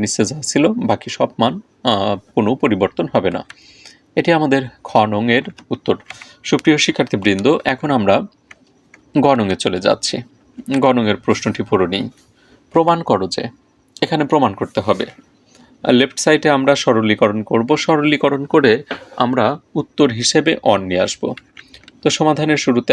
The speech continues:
আগে বাম পক্ষটা লিখে নিচ্ছি। বাম পক্ষের জন্য আমরা ইংরেজি অক্ষর ব্যবহার কর-, করছি এলএস। অনেকেই কমেন্ট করো যে এলএইচএস হবে কি না, সেটা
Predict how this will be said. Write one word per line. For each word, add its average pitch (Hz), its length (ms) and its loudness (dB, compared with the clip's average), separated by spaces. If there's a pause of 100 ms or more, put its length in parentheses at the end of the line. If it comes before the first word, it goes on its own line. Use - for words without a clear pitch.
আগে 110 180 -2 (1300)
বাম 120 220 2 (100)
পক্ষটা 113 480 0
লিখে 127 240 0
নিচ্ছি। - 260 -6 (140)
বাম 104 140 2 (100)
পক্ষের 120 360 -2
জন্য 143 220 -2
আমরা 135 200 0
ইংরেজি 107 360 0 (240)
অক্ষর 131 280 0 (100)
ব্যবহার 117 300 2 (100)
কর-, 131 240 0 (340)
করছি 135 280 0 (640)
এলএস। 131 440 2 (200)
অনেকেই 147 340 0
কমেন্ট 127 300 0
করো 123 160 2 (100)
যে 123 100 6 (720)
এলএইচএস 120 840 2 (100)
হবে 107 240 2
কি 107 140 -2
না, 120 60 0 (420)
সেটা - 180 0